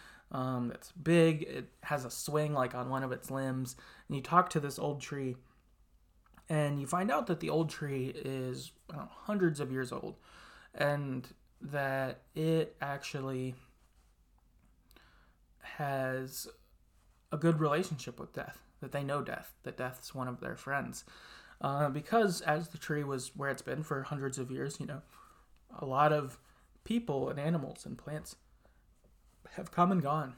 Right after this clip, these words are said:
that they've died, and so when death comes to get them, uh, the tree's there and will make conversation with the tree.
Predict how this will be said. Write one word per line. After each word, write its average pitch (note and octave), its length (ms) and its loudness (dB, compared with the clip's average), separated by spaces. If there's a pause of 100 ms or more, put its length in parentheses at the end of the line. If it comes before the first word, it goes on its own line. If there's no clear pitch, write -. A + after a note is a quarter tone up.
(140)
that D3+ 120 -8
they've C3 200 -6
died, D3 340 2
and C3+ 120 -6
so C3+ 140 -6
when C3 160 -2
death C3+ 240 -4
comes D3 240 -4
to - 80 -14
get F#3 200 2
them, B2+ 260 -2 (1000)
uh, C3 520 -4 (220)
the B2 80 -10
tree's C#3 340 -4
there C3+ 200 -6
and D3+ 120 -6
will C3 80 -6
make C3 180 -6
conversation C3 680 -10
with C3 180 -10
the - 60 -16
tree. - 280 -12